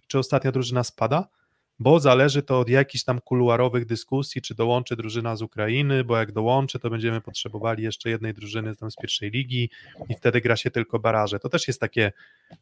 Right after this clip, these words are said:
dziwne dla mnie, że w zasady zmienia się w trakcie rozgrywki, albo może nie tyle zmienia, co w zasadzie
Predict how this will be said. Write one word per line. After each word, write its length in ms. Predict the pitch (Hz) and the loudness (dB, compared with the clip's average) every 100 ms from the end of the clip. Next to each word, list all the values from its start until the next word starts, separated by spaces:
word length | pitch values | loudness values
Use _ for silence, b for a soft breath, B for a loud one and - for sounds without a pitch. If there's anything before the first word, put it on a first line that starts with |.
| _ _ _ _ _ _ - | _ _ _ _ _ _ -4
dziwne 400 | 113 135 110 104 | 2 2 2 0
dla 200 | 107 110 | 0 0
mnie, 200 | 117 127 | 0 0
że 300 | 117 117 117 | 2 2 2
w 280 | 117 123 | -4 -14
zasady 400 | 117 123 - 123 | -6 -2 2 2
zmienia 280 | 123 123 123 | 2 0 0
się 140 | 120 120 | 0 -6
w 80 | |
trakcie 320 | - 127 - 120 | -2 -4 -2 -4
rozgrywki, 520 | 117 110 135 - 147 | -4 -2 -4 0 4
albo 240 | 131 131 | 4 2
może 180 | 123 120 | -2 0
nie 100 | 123 | 0
tyle 200 | 123 156 | 2 2
zmienia, 340 | 123 131 156 156 | 2 2 0 0
co 160 | - | -2
w 60 | 127 | -2
zasadzie 440 | 131 - 135 139 | -2 0 0 0